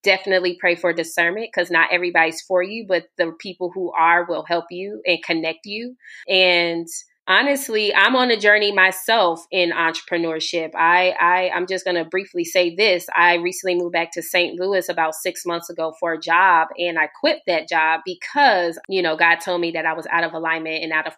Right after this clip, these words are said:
purpose. And so I'm going back full time into entrepreneurship myself. You know, things are, things are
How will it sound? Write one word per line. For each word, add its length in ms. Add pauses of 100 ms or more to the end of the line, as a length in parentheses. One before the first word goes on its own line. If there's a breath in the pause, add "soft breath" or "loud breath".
purpose. 560 (340 loud breath)
And 120
so 160
I'm 160
going 240
back 240
full 180
time 320
into 180
entrepreneurship 840
myself. 720 (260 soft breath)
You 140
know, 340 (260)
things 380
are, 400
things 300
are 340